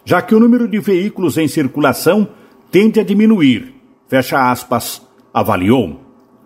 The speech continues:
Para garantir que o sistema público de transporte seja efetivo e atenda às necessidades de toda a população,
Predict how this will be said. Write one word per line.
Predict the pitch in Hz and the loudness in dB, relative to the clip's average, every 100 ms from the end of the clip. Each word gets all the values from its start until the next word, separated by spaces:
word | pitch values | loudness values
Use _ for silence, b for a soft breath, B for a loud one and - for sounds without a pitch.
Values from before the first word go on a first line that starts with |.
| b b _ | b b _
Para | 254 247 | 0 2
garantir | 254 254 202 185 175 | 2 2 0 -2 -2
que | - | -2
o | |
sistema | 139 127 - 156 135 | -4 -4 -2 -2 0
público | 117 - 156 139 - 139 | -4 -4 -2 0 0 0
de | 131 | 0
transporte | 127 123 - 139 156 - 127 | 0 -2 0 -2 -2 -2 -4
seja | - 147 135 | 0 0 0
efetivo | 127 127 - 160 123 - - _ - | -2 -4 -2 -4 -4 -10 -20 _ -2
e | 151 | 0
atenda | - 156 147 127 | 0 0 0 0
às | 131 | 0
necessidades | 123 - 131 127 98 143 143 123 - b b | -2 -2 -4 -2 -2 -2 -2 -6 -10 b b
de | 127 | -4
toda | 131 139 165 135 | -2 0 0 0
a | |
população, | - 123 135 139 - 175 160 | -2 -2 0 0 0 0 -2